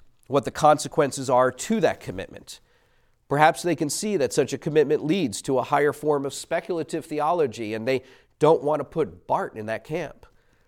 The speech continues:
They don't want to put Barth in the camp of a kind of modernized version of natural theology, which is precisely what it is.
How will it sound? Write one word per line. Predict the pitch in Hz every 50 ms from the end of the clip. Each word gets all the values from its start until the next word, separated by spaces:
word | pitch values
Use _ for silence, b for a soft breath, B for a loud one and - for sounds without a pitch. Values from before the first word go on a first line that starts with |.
| _ _ _ _ _ _ _ _ _ _ _ _ _ _ _ _ _ _ _ _ _ _ _ _ -
They | 147 175
don't | 208 180
want | 185 196 185
to | 175
put | - - 220 - 131 113
Barth | 165 170 180 180 - -
in | 151 147
the | 131
camp | - - - 180 180 175 165 -
of | 156 127 127
a |
kind | - - 165 156 156 143
of | 123 110
modernized | 135 143 156 170 175 180 156 139 127 127 127 113 110
version | 113 147 175 240 233 147 107 - - - _ _ _ _ _ _ _ _ -
of | 123 110 95
natural | 107 113 101 95 - - 101 -
theology, | - 110 98 92 98 90 90 87 120 113
which | 110 120 113 -
is | 110 -
precisely | - - 123 - - 123 113 - - 117
what | 98 104 98
it | 95 92
is. | 147 - - - _ - -